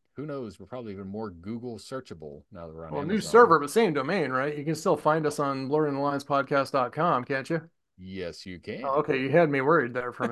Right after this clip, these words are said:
Speaker 2: minute.
Speaker 1: <laughs> And then if you'd like to hear where we are and what we're doing, you can find Peter at yoga with peter dot com, friends with brews dot com, Mastodon at nicolaitis dot in-, or ne-, mast-, nicolaitis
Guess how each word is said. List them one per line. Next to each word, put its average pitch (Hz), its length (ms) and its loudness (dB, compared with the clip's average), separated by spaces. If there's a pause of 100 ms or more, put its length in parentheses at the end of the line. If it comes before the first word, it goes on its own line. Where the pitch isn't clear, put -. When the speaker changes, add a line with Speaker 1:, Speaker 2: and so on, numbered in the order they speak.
Speaker 2:
minute. - 120 -4 (300)
Speaker 1:
<laughs> - 520 -16 (680)
And 120 200 -8
then 117 320 -6
if 113 200 -12
you'd 117 160 -8
like 120 260 -10
to 104 540 -8
hear 110 440 -6 (320)
where 104 220 -8
we 185 220 -8
are 143 300 -6
and 123 140 -12
what 110 140 -10
we're - 160 -12
doing, 120 420 -12
you 127 120 -14
can 92 340 -16 (100)
find 90 320 -14
Peter 110 320 -10
at 78 160 -12
yoga 82 340 -12
with 80 200 -16
peter 92 240 -8
dot 95 180 -8
com, 208 440 -14 (120)
friends 101 360 -10
with 98 200 -10
brews 120 420 -8
dot 123 280 -8
com, 156 380 -16 (440)
Mastodon 123 840 -10
at 98 240 -10
nicolaitis 107 680 -10
dot 95 220 -14
in-, 110 200 -12 (440)
or 90 140 -14
ne-, 90 260 -12
mast-, 101 440 -14 (160)
nicolaitis 113 680 -12